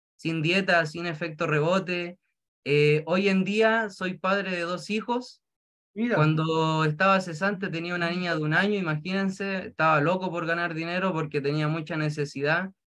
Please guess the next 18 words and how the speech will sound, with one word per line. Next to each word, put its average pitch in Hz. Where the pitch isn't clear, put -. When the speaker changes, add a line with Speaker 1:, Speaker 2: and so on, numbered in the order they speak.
Speaker 1:
Hoy 185
en 180
día 190
vivimos 170
súper 185
agradecidos 170
con 175
la 156
compañía 151
porque 151
mi 147
bebé 147
tiene 160
dos 160
meses, 185
toma 165
los 151
productos 160